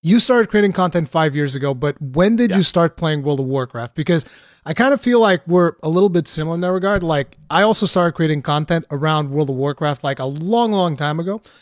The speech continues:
Speaker 1: And it was because
Speaker 2: Yeah.
Speaker 1: I had this, this one-hour commute that I would have to drive to work. And I had nothing to
Speaker 2: Okay.
Speaker 1: do. So I had, like, a
Speaker 2: Yeah.
Speaker 1: Mac laptop, and I would record myself in the car with a webcam.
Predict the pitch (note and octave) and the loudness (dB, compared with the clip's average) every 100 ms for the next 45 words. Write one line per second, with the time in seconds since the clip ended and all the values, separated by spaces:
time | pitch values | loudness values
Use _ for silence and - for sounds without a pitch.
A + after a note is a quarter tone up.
0 | _ D#3+ G3+ G3+ G#3 A3 F#3+ F3+ E3 G3+ | _ 0 2 2 0 0 2 2 2 0
1 | F3 E3 E3+ - - - _ _ _ _ | -2 -2 -2 -2 -6 -10 _ _ _ _
2 | - E3 - C#3 E3+ G#3 A3+ A3 G#3 - | -4 -2 -2 -2 2 2 2 2 2 0
3 | - D#3+ E3 E3+ C3+ _ - - _ _ | -2 0 2 0 -2 _ -16 -16 _ _
4 | - D3 D3+ D3+ E3 C#3 B2 D#3+ D#3+ D#3 | -8 -2 0 0 -2 -6 -6 -2 -2 -2
5 | C#3+ C3 C#3+ G#2+ - _ _ _ _ - | -8 -6 -6 -6 -10 _ _ _ _ -2
6 | F#3+ G3 F#3 F#3+ F#3+ E3 B2+ C#3+ A#2+ _ | 2 4 6 4 2 0 0 -2 -4 _
7 | _ _ - E3+ G#3 G#3+ G3 - D3+ D#3 | _ _ -2 0 2 2 2 0 -2 0
8 | F3+ - D3+ D3 D#3 - B2+ A#2 _ _ | -2 -4 -6 -6 -6 -10 -12 -12 _ _
9 | - D3+ D#3+ D3+ D3+ - F#3 G3+ F3 D#3 | -8 -4 -2 -2 -4 -2 0 2 2 0
10 | - C#3 - F3+ E3 - E3 D3 C#3 D3 | 0 -2 -2 -2 -4 -4 -2 0 0 -2
11 | C3+ B2+ D3 C#3+ - C3 A#2+ | -4 -2 -2 -2 -8 -12 -12